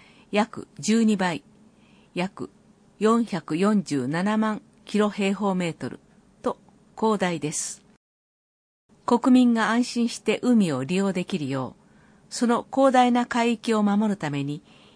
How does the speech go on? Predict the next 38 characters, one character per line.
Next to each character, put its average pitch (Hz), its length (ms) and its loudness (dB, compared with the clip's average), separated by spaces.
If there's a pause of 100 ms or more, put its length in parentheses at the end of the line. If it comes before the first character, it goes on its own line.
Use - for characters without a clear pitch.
(100)
日 220 320 0
夜 151 160 0
従 233 260 0
事 165 140 -6
し - 80 -10
て 196 120 0
い 190 40 0
る 190 100 0
の 151 140 -2
が 147 200 -6 (440)
海 233 220 0
上 233 200 2
保 220 160 0
安 226 140 0
庁 143 220 -6
の 127 100 -6
職 - 280 -6
員 143 200 -4
で 135 140 -8
す。 - 300 -8 (1300)
全 240 240 2
国 175 260 -6
で 151 200 -4 (300)
約 - 380 -4
一 247 260 0
万 226 260 2
四 220 220 2
千 233 320 0
人 220 240 2
の 208 160 -2 (160)
海 226 240 -2
上 220 220 0
保 220 120 0
安 220 140 0
官 160 240 -4
の 120 80 -4
う 139 80 -4
ち、 - 260 -12